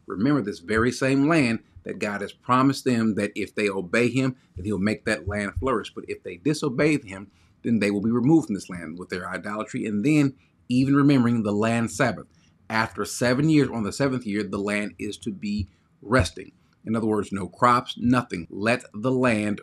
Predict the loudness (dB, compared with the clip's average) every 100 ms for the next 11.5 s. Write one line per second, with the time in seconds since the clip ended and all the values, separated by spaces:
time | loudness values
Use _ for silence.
0 | _ -4 0 0 -4 -18 _ _ -6 -4
1 | -6 -4 2 4 4 2 -2 -4 -4 -8
2 | _ _ -6 -2 -2 -2 -2 -2 0 0
3 | -2 -8 -8 -8 -6 -10 -2 -2 0 -4
4 | -6 -8 -20 _ 2 2 2 _ _ _
5 | _ 2 6 6 6 4 4 6 8 6
6 | 4 0 0 -2 -2 -6 0 4 4 2
7 | 0 -2 -2 -8 _ _ -18 -12 -2 2
8 | 4 4 0 0 -2 -4 -12 -20 _ _
9 | -10 -6 -4 -6 -8 0 2 4 2 0
10 | 0 2 0 -6 _ -8 -6 -4 -2 2
11 | 4 4 4 4 2